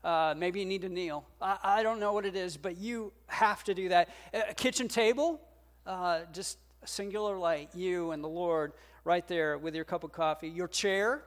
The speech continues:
uh, many of us find our our place in a chair. It could be on a walk. Whatever it is,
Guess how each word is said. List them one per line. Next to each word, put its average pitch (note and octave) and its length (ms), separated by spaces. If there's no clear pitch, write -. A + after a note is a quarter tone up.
uh, F#3 180
many A3 320
of F#3+ 120
us G3 280
find F#3 340
our E3+ 260
our F3+ 120
place G3 380
in G3+ 60
a G3+ 60
chair. E3+ 460
It - 300
could D4 140
be B3+ 120
on A#3 80
a A3+ 60
walk. A3+ 340
Whatever D4+ 500
it D4 80
is, D#4 300